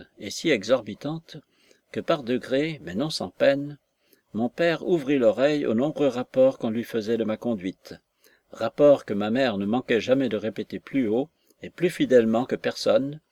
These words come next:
sans oublier d'y ajouter ses commentaires. <laughs> Voilà donc le joli garçon,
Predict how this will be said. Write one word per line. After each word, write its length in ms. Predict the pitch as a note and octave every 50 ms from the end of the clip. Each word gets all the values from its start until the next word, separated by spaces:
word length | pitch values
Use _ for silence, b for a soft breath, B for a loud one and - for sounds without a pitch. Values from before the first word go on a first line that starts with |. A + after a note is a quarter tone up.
| b b b b b _
sans 260 | - - C#3+ D3+ D#3
oublier 520 | D#3+ C#3 C#3 C#3 C3+ C3 C3+ C3+ C#3+ C#3+
d'y 180 | C3+ C3 A#2+ A#2
ajouter 420 | A#2 A2 A#2 C3 B2 - C3+ A#2+
ses 140 | - - A#2+
commentaires. 800 | - A#2+ A#2 A#2 A#2 - - F#2+ E2+ E2 C#2+ B1+ - - _ _ _ _ _ _ _ _ _ _ _ _ B B B B B B B
<laughs> 280 | B B - A2 - -
Voilà 320 | - B2 C3 B2+ C3 B2+
donc 360 | A#2 B2+ C3+ C3+ B2+ A2 G2+
le 100 | B2+ B2
joli 260 | A2 G#2+ B2 B2 A#2 G#2
garçon, 460 | A2 A#2 A#2+ - - - C#3 C3